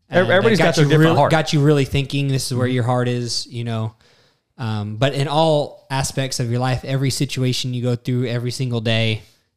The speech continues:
Speaker 1: that has a, in some type of emotional swing, you can take some type of lesson. And obvi-, you can dig as deep as you did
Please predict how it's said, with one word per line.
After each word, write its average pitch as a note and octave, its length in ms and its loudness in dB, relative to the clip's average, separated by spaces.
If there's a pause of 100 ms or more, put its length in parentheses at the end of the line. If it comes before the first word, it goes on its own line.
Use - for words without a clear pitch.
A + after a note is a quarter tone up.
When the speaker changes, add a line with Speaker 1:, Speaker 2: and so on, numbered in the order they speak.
Speaker 1:
that A#2 240 -4
has A#2 280 -4
a, A#2+ 120 -6
in A#2+ 220 -4
some C3+ 220 -8
type B2+ 200 -4
of A#2+ 100 -4
emotional A#2+ 540 -4
swing, A2+ 460 -8 (640)
you A#2 140 -2
can A#2 140 -2
take - 360 -4 (180)
some B2+ 340 -6
type A#2+ 280 -4
of G#2+ 300 -6
lesson. A2 420 -6
And A2+ 120 -4
obvi-, B2 240 -2
you D3 120 2
can C#3+ 180 0
dig D3+ 200 2
as C#3 120 0
deep D#3 240 0
as B2 200 2
you D3+ 140 6
did G3 320 4